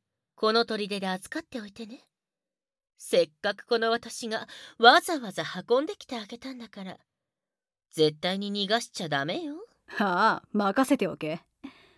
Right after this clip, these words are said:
Speaker 2: オリハル構成の頑丈な牢屋を用意してある。どんな魔力の持ち主だろうが逃げられんさ。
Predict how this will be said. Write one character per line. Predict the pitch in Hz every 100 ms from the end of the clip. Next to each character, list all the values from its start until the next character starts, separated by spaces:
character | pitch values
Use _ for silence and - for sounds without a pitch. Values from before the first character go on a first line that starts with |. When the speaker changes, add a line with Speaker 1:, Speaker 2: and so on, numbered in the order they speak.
| _ _ _ _ _ _
Speaker 2:
オ | 240
リ | 277 302
ハ | 320
ル | 302
構 | 311
成 | 294 220
の | 185 165 - _ _ -
頑 | 190 214 269
丈 | 269 254
な | 247 196
牢 | 208 277
屋 | 277
を | 175
用 | 190 202
意 |
し | -
て | 170
あ | 170
る。 | 180 - - _ _ - 302 - - _ _ _ _ _ 202
ど | 220 262
ん | 247
な | 190
魔 | 185
力 | 240 233
の | 196
持 | 170 190
ち | 254
主 | 269 196
だ | 170
ろ | 190 208
う |
が | 180 - _ -
逃 | 202
げ | 180 185
ら | 190
れ | 220
ん |
さ。 | 240 196 202